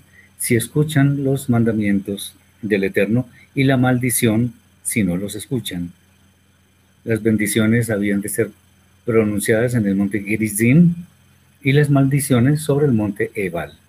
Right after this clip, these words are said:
Nuevamente, eh, Moshe exhorta a cumplir todos los mandamientos, porque todos son importantes. Deberán ser destruidos todos los lugares de adoración de las demás naciones.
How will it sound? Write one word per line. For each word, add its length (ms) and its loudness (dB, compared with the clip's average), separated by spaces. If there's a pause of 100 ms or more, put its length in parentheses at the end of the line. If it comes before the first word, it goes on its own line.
(1500)
Nuevamente, 960 2
eh, 60 -4
Moshe 400 -4
exhorta 640 -6
a 100 -4
cumplir 540 -2 (720)
todos 320 4
los 160 -2
mandamientos, 720 0
porque 180 -16
todos 280 -12
son 140 -6
importantes. 600 -8 (720)
Deberán 440 2
ser 360 2
destruidos 720 -2
todos 180 0
los 140 -2
lugares 500 -4
de 260 -2 (160)
adoración 1000 2 (760)
de 440 -2
las 260 -6
demás 400 -8
naciones. 600 -2